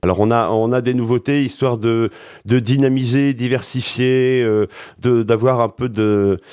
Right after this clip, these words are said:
de nouvelles animations, euh, ces soirs, euh, les soirs de nocturnes.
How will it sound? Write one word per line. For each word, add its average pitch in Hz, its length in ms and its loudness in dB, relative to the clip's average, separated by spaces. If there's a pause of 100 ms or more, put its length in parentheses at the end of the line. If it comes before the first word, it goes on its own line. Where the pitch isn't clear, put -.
(200)
de 120 160 2
nouvelles 131 400 2
animations, 131 760 0
euh, 95 220 0
ces 104 180 -4
soirs, 113 380 0
euh, 90 200 2
les 101 100 0
soirs 123 200 -2
de 110 100 0
nocturnes. 117 540 0